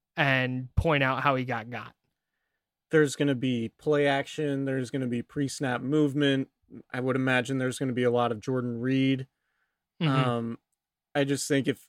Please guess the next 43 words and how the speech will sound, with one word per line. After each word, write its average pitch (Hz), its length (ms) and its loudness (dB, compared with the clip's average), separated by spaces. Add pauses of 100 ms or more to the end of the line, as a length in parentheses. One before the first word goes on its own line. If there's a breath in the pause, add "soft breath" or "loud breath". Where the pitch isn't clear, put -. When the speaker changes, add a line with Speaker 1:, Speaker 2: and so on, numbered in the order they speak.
(120)
Speaker 2:
if 139 200 0
that's 139 360 2
your 156 200 4
position 143 480 0
you're 147 120 0
playing 139 400 -2
and 127 100 -2
it's - 160 -10
your 127 80 -4
first 131 280 -4
N 127 100 -2
F 120 160 -6
L 123 160 2
game, 127 240 -2
it's - 100 -8
gonna 123 160 -6
be 120 100 -4
really 117 280 -2
difficult 120 480 -8
for - 180 -14
you. 131 180 -10 (640)
And 151 160 2
look, 190 240 4
like, 127 260 2 (280)
we 147 160 0
did, 180 400 2
we 151 160 2
did, 165 260 4
uh, 151 240 6
the 139 140 0
first - 320 -2
game 156 240 0
we 147 100 2
did 139 340 4
in 131 120 -4
our 127 180 -4
Old 147 180 4
Rush 135 220 2
series 123 480 -2
<laughs> - 80 -20
during 139 360 2
the 131 60 0
pandemic, 135 600 0